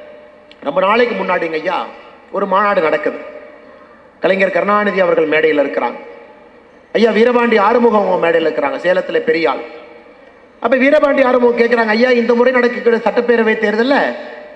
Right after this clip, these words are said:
நம்ம பையனுக்கு ஒரு சீட்டு வேண்டும்" அப்படின்னு. அதற்கு கலைஞர் கருணாநிதி அவர்கள் பதில் சொல்கின்றார்,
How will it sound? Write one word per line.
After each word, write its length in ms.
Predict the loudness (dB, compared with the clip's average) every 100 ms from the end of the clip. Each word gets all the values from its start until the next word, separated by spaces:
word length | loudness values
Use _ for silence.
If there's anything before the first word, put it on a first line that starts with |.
| -4
நம்ம 140 | -2 0
பையனுக்கு 420 | 0 2 2 2
ஒரு 80 | -2
சீட்டு 320 | -2 -4 -4
வேண்டும்" 360 | -2 -2 -4 -8
அப்படின்னு. 260 | -10 -18 -20 -20 -20 -20 -20 -8
அதற்கு 280 | 0 2 2
கலைஞர் 340 | 2 2 2 2
கருணாநிதி 420 | 2 2 4 4
அவர்கள் 300 | 4 2 2
பதில் 240 | 0 0
சொல்கின்றார், 680 | -2 -2 -2 0 0 0 -2